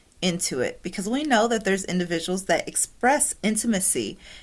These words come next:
in ways that may not be erotic, that may not be what we think as sexuality, um, especially our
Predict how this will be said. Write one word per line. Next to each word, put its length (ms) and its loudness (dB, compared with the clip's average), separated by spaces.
in 160 2
ways 260 6
that 160 2
may 220 4
not 240 2
be 140 -2
erotic, 800 -2
that 180 -2
may 280 2
not 460 0
be 540 0
what 240 0
we 560 -2
think 320 2
as 180 2
sexuality, 1040 0
um, 260 6
especially 420 0
our 220 8